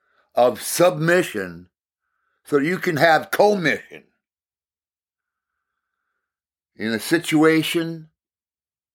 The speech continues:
that is full of chaos, called the world that we live in, that's desperately dying and destructive, of and by itself.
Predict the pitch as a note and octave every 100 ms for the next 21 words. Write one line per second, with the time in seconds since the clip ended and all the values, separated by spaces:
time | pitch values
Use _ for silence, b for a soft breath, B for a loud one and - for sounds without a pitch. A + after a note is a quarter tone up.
0 | _ _ - G#2+ G2+ - - F#3 C#3 -
1 | D#3 D3+ A#2+ E2+ D#2 D2 - - - _
2 | _ _ _ _ _ - D3+ D3+ B2+ G2+
3 | A2 C#3 D#3 C3 A2 B2+ B2+ C3 A#2 F2
4 | F2 D#2+ _ _ _ _ _ - C3 -
5 | - - _ - G3+ - - C3 A2 A2
6 | E2+ D3 D3 C#3 A#2+ A2 A2 G#2+ - _
7 | _ _ B2+ B2+ A#2 - D3 C3 - B1+
8 | - _ _ _ _ _ _ _ _ F3+
9 | E3+ D3+ C#3 C3+ C3+ C3+ - A#2+ F2 D#2+